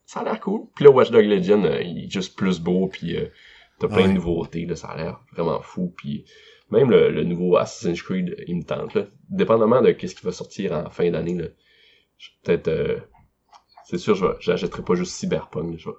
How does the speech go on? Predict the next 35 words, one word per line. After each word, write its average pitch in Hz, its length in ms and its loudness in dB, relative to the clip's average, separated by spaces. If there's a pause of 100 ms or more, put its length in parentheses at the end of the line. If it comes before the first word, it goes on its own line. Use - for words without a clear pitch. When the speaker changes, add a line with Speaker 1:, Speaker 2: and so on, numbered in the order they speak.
Speaker 1:
je 82 60 -4
vais 78 60 -2
acheter 82 220 -10
plein 82 260 -4
de, 76 160 -14 (400)
d'autres 87 280 -6 (260)
jeux 85 260 -2
à 78 60 -6
côté. 78 420 -14
Fait - 140 -8
que, - 120 -8 (460)
dépendamment 98 380 2
de 104 40 0
qu'est-ce - 160 -8
qui - 80 -18
sort, - 180 0
j'aimerais 95 320 6
vraiment 92 460 2
Ratchet 92 360 0
and 101 120 2
Clank 131 480 -4
sur - 200 -2
les 98 100 2
nouvelles 101 200 2
Speaker 2:
Mhm. 101 60 -4
Speaker 1:
consoles, 110 340 4
si - 100 -6
on 104 80 2
parle 95 200 2
juste 101 240 -2
de 82 280 0 (120)
PlayStation 90 500 -4
cinq 127 300 -4
ou 87 160 -6 (180)
Xbox. - 440 -6